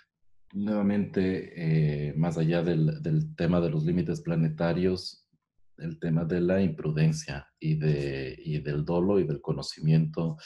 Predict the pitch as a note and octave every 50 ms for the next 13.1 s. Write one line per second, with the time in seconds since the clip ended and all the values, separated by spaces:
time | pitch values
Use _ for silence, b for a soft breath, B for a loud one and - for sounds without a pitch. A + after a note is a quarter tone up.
0 | B B B B B _ - D#2 D#2 D#2 D#2 D2+ - - - E2 E2+ D#2+ - -
1 | D2+ D2+ D2+ D2+ C#2+ D2 D2+ D2+ D#2 D#2+ D#2 D#2 D2+ D2+ D#2 D2 C#2+ - _ -
2 | D2+ D2+ C#2+ C#2 D2+ D2 C#2+ C2+ - B B B B B B B _ _ _ -
3 | D#2+ D2+ - - - C2+ C3 - - - - - _ _ _ _ _ - - -
4 | - E2 D#2+ D#2 D#2 C#2 D#2 D#2 - E2 D#2 D2 D2 D2+ - _ D#2+ D#2+ D2 B1+
5 | B1 - _ _ _ _ _ _ _ - D#2+ D#2 - - D#3 D3 D3+ - C3+ D3
6 | D#3 - C#3+ A2+ - - _ B B B B B B B B B B B B B
7 | _ _ - - - - - _ _ _ _ _ _ _ _ _ _ _ _ _
8 | _ _ _ _ _ - - _ _ _ _ - _ _ - - A#2+ B2+ B2+ B2
9 | B2 B2 B2 G#2 G#2+ A#2 A2+ A2 E2 - A2 - - - _ _ _ - G2 -
10 | C3 A#2+ A2+ A#2+ A#2+ A#2 A2 A2 G2+ G#2+ G#2 G2+ G2 G2 G2 F#2+ F#2 F#2+ F#2 F2+
11 | F2+ F2+ F2 F2 D#2+ - - - - - - F2+ F2+ F#2+ F#2+ F#2+ G2 F#2 F#2+ G#2+
12 | A2+ A2 A2 - A#2 G#2 G2+ G2+ G2 G2 F#2+ F#2 F2+ F2 F2 E2+ E2+ D#2+ D#2+ E2
13 | D#2 D#2